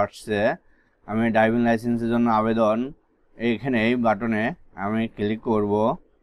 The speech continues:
দেখুন এখানে দেখাচ্ছে পূর্ণ সংযোজন, আবেদনটি ফেরত এসেছে, বিআরটি এর নির্ধারিত ফর্মে মেডিকেল সার্টিফিকেট কপি এখানে দিতে হবে। অর্থাৎ যখন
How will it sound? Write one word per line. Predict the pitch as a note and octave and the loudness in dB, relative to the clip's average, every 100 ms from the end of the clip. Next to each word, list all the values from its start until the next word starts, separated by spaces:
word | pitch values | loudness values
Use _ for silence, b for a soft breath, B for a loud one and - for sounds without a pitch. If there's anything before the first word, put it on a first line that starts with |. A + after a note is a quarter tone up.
| _ - - _ _ - _ _ _ _ _ _ _ _ - | _ -20 -20 _ _ -20 _ _ _ _ _ _ _ _ -2
দেখুন | B2+ C#3 C#3 A2 G#2 | 4 4 6 2 2
এখানে | A2+ C3+ C#3 | 2 2 2
দেখাচ্ছে | B2+ A2 A2 C3 - - B2 G#2 B2 D#3 _ _ _ _ | 2 2 2 0 0 4 4 6 4 0 _ _ _ _
পূর্ণ | C#3 C#3 C#3 C3 | 2 4 4 2
সংযোজন, | C#3+ C3 C3 B2 A#2+ G#2+ F2+ F2 _ _ | 2 2 2 2 4 2 -2 -8 _ _
আবেদনটি | G2+ A#2+ B2+ B2+ B2+ | 0 4 4 2 -2
ফেরত | - A#2+ A#2 | 2 2 4
এসেছে, | B2+ C3 - C#3 | 2 2 2 0
বিআরটি | A#2 A#2+ A2 _ - | 4 4 2 _ 4
এর | B2+ B2+ | 4 6
নির্ধারিত | A#2 A2 A2+ C3 C#3 C3+ C#3+ | 4 2 4 6 4 4 2
ফর্মে | C3+ B2 A#2 C3 C3 C#3 A#2 | 4 2 2 4 2 2 2
মেডিকেল | A2+ A#2 A#2+ A#2+ | 2 0 2 0
সার্টিফিকেট | A#2 A#2 A2 A#2+ C3 D#3 - _ _ _ - | 0 -2 -2 -2 2 2 0 _ _ _ 0
কপি | B2 A#2 C3+ C#3+ F#3+ - _ _ _ - | 2 4 6 6 6 -2 _ _ _ -8
এখানে | A2 A#2+ C3+ | -2 2 2
দিতে | C#3+ A#2 A2+ | 2 2 6
হবে। | B2 G#2 F2 - - | 6 6 2 -6 -6
অর্থাৎ | G2+ - D3+ G#2+ G#2+ E3 - _ - _ _ | -6 -2 4 6 6 4 0 _ -20 _ _
যখন | A2+ A2 G#2+ C3 G#2+ | 0 0 2 2 2